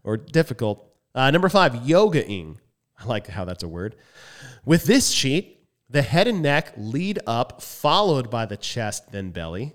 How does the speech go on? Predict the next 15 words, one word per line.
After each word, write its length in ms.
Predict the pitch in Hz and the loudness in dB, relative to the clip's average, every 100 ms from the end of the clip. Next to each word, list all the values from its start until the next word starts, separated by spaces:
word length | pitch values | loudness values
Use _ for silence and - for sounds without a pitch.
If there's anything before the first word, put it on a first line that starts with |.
| _ - | _ -14
It's 140 | 113 | -8
a 40 | |
dynamic 520 | 123 120 123 156 185 - | -2 -2 0 0 -2 -4
variant 920 | 104 104 135 139 107 127 180 - - _ _ _ _ _ _ _ _ _ _ _ _ _ _ _ - - | -10 -4 -2 0 0 -2 -4 -10 -12 _ _ _ _ _ _ _ _ _ _ _ _ _ _ _ -16 -2
of 160 | 127 | -2
sagging, 560 | - - 131 139 160 170 | 0 0 2 2 0 -2
but 160 | 143 - | -4 0
often 320 | 135 151 180 | 2 2 -2
performed 580 | 175 160 - 147 143 143 - | -6 -6 0 2 2 0 -2
as 260 | 123 104 | -2 0
though 180 | 120 123 | 0 0
it 140 | - | -2
were 200 | 107 110 98 | -4 -2 -2
a 100 | 95 | -6
plus 760 | - - 135 147 - - | -14 -6 -2 -2 -2 -6